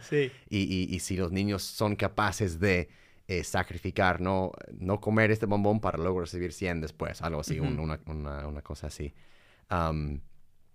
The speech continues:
Speaker 2: claro, es un, es un concepto como niño y como, como adulto tienes que aprender a nego-, a ne-, negociar con tu futuro, porque hemos visto, somos también seres en el tiempo, ser-, seres des-, seres destinos, ¿no? De-, destinados a, a morir, ¿no? Em, entonces,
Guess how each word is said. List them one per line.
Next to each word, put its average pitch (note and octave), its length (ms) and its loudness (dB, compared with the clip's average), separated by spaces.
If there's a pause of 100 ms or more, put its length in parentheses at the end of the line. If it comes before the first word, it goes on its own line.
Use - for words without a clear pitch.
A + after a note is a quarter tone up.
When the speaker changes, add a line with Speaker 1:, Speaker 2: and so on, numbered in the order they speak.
(320)
Speaker 2:
claro, A#2+ 180 6
es E2+ 60 0
un, G2+ 100 0
es F#2+ 120 -2
un A2+ 80 4
concepto G#2+ 360 2
como F2+ 180 2
niño G2 260 4
y - 20 2
como, E2 260 0
como D#2 320 -2
adulto F#2 380 2
tienes F#2 240 -2
que - 80 -6
aprender D#2 380 -2
a E2+ 40 0
nego-, D#2 220 -2 (100)
a F2+ 120 -4
ne-, D#2+ 200 -2
negociar E2+ 640 0
con D#2 160 -6
tu D2+ 120 -8
futuro, D2+ 360 -6
porque - 280 -10 (360)
hemos D2 280 -8
visto, E2 240 -4
somos E2 480 -6
también D#2+ 340 -4
seres E2 480 -6
en E2+ 140 -6
el D#2 120 -4
tiempo, E2+ 400 -2
ser-, - 240 -6
seres G2 320 0
des-, D#2+ 160 -6 (120)
seres F#2 560 -4
destinos, F#2 720 -2
¿no? G2+ 100 -4
De-, G2 100 -2
destinados F#2+ 520 2
a, D#2+ 180 -2 (460)
a F#2 80 -4
morir, B2+ 400 6
¿no? D3 160 4 (540)
Em, E2 560 2
entonces, F2 640 -2